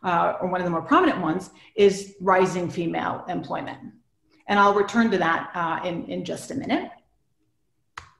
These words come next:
But let me first talk about, um, our narrative. So while we certainly don't, um, dispute the common wisdom that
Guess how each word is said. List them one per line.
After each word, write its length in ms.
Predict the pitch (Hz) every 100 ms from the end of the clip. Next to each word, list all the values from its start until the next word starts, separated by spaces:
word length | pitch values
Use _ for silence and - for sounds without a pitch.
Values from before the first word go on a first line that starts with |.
| _ - _ _ _
But 240 | 240 233 254
let 140 | 285
me 100 | 285
first 320 | 269 254 247
talk 200 | 233 220
about, 440 | 196 175 175 - - -
um, 480 | 180 165 160 156 - - _ _ - _ -
our 140 | 254
narrative. 560 | 233 156 165 202 302 - - - _ _ _ _ _ _ _ _ _ _ _ _ _ _
So 220 | - 254
while 340 | 240 294 370
we 160 | 311 247
certainly 400 | - 311 269 254
don't, 420 | 220 220 226 -
um, 560 | 196 185 180 175 - 196
dispute 680 | 202 202 - 202 202 - 190
the 80 | 185
common 480 | - 202 190 185
wisdom 540 | 185 185 175 175 160 165
that 360 | - - -